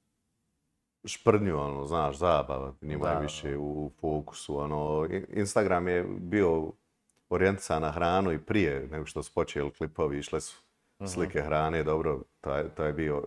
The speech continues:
Speaker 1: jak je bio taj food content, pa je ostalo to ljudima, jednostavno voli pogledati samo ako kuhaš, ono,
Speaker 2: Da, da, da, da. Ne, to
Speaker 1: što se
Speaker 2: je,
Speaker 1: toga
Speaker 2: da,
Speaker 1: tiče.
Speaker 2: kuhanje je baš dobra niša. Ono, baš ima kreatora milijardu.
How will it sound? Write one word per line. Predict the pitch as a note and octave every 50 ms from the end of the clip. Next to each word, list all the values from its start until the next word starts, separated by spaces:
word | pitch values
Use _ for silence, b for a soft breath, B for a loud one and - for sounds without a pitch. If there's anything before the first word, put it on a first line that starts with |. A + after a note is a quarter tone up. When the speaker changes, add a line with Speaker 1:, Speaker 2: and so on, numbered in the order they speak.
| -
Speaker 1:
jak | D#2+ E2 E2+ E2 D#2 - -
je | C#2+
bio | C#2+ D#2 D2 C#2
taj | - D2+ C#2+ C#2+
food | - - E2 D2 -
content, | - - D2+ D#2 D#2 E2 D#2 D2 -
pa | F2 E2+
je | F2+
ostalo | G2+ G#2+ - - - D2 C#2 C2+
to | - D#2 D2+ C#2+
ljudima, | C#2+ D2 D2+ D2+ D2+ D#2 D2+
jednostavno | D2+ D2+ D2 - - D2+ D2 D2+ D#2
voli | D#2+ D#2 D2+ D2 C2+ _ _ _ _ _ _ _ _ _ _
pogledati | - F2 E2+ D#2+ F2 E2 D2+ - - D2+
samo | - - E2+ E2 D#2
ako | D2+ D2+ - C#2+
kuhaš, | - F#2 E2+ D#2 D2 B1 B1 B1+ - - - - -
ono, | - F#2 F#2
Speaker 2:
Da, | F#2+ F2+ F2
da, | E2+ E2
da, | D#2+ D#2 D2+ D2 D2 C#2+ D2
da. | C#2+ C#2 - _ _ _ _ _ _ _ _ _ _ -
Ne, | A2+ G#2+ G2
to | F#2+
Speaker 1:
što | - A#2 G#2+
se | G#2
Speaker 2:
je, | G2+ G2
Speaker 1:
toga | E2+ D#2 D#2+ D2+
Speaker 2:
da, | D2 F#2+ F2+ D#2+
Speaker 1:
tiče. | D2 - - D#2+ D#2 -
Speaker 2:
kuhanje | - - A#2+ A2 - A2 G#2 G2+
je | G2+
baš | G2 A2+ A2+ G#2
dobra | F#2+ A2 G#2 G2+ F#2+
niša. | F2+ F2 F2 E2+ - - - - _ _ _ _ _ _ _ _ _ _ _ _ _ -
Ono, | F2 E2 D#2+ D#2
baš | E2 F2 E2+ - - - -
ima | D2+ D#2+ G2+ G2+ G2+ G2+ G2 F#2 F#2 F2+ -
kreatora | - - F#2+ F#2+ G2 G2 F#2+ - F#2+ F2+ F2+ F2+ F2 F2 F2 F2
milijardu. | E2+ E2+ E2+ F2 E2 E2+ E2 E2 D#2+ D2+ - -